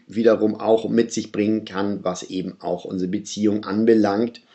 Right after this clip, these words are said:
Also mit dem Sonne-Neptun-Quadrat und der Venus im Übergang vom Stier im Zwilling müssen wir vorsichtig sein, dass wir sozusagen wirklich diese Entwicklung abwarten, bevor wir meinen,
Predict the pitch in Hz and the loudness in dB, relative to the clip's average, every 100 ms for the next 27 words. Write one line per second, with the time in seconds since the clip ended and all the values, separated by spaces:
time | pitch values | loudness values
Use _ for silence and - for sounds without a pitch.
0 | - - - - - - _ _ _ - | -20 -20 -18 -18 -18 -20 _ _ _ 0
1 | 107 110 110 113 120 117 110 117 120 143 | 2 4 4 6 8 8 6 4 2 0
2 | 135 127 120 110 110 113 113 110 95 90 | 2 4 4 2 2 0 4 4 4 2
3 | 107 113 110 107 101 101 117 113 101 104 | 4 4 2 0 -6 -4 2 2 2 -2
4 | 104 104 - 110 95 92 - - 98 139 | -6 -6 -2 0 0 -4 -8 -6 2 4
5 | 151 143 127 117 113 101 - 117 123 117 | 6 4 2 0 -2 -2 -2 0 2 0
6 | 117 107 104 - 95 98 101 95 90 - | -2 -4 -4 -2 0 0 -2 -4 -6 -8
7 | - 90 92 98 95 87 85 - 92 85 | -12 -8 -4 -2 -2 -4 -8 -8 -6 -4
8 | 78 82 90 82 98 104 - 98 98 104 | -4 -6 -6 -6 -6 -6 -4 -2 -2 -2
9 | 104 107 107 110 113 110 107 104 95 - | -4 -4 -4 0 2 2 2 -4 -6 -2
10 | 107 110 95 104 101 95 85 82 98 104 | 4 4 4 0 0 0 -4 -4 -4 -4
11 | 95 95 | -4 -8